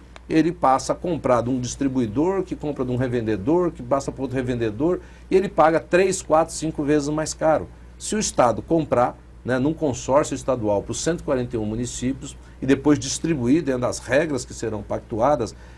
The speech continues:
eu tenho certeza que vai cair muito o custo do medicamento, vai garantir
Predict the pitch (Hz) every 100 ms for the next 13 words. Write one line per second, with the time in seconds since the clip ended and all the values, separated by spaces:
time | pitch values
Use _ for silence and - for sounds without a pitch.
0 | - 147 156 175 190 180 165 175 160 170
1 | 185 - 175 147 139 151 170 208 262 269
2 | 185 - 143 143 - 123 113 107 - 98
3 | 92 117 - - - - - - 123 156
4 | 160 135 190 202 175 - 147 131